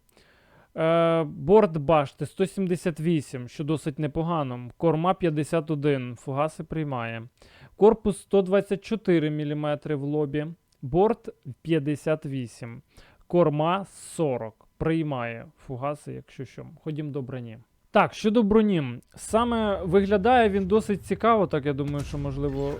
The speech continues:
у мене досить гучно, ось так. Досить цікаво на Б Б М.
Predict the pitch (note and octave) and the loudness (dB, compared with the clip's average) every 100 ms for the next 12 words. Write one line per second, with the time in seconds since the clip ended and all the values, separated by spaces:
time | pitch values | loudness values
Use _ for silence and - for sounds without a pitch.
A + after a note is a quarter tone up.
0 | - - C#3+ C#3+ C3+ C#3+ - C3 C3+ G3+ | -10 -12 -8 -6 -4 -6 -6 -8 -6 -8
1 | - C3 B2 - B2 - B2 A#2 - - | -10 -12 -12 -14 -16 -16 -16 -16 -18 -20
2 | - - - - D3 A3 - G3+ - - | -20 -20 -18 -4 4 6 6 0 -2 4
3 | A#3+ G#3+ F#3+ F#3+ G3 G3+ F3 D#3+ D3+ | 6 6 4 2 4 4 6 4 2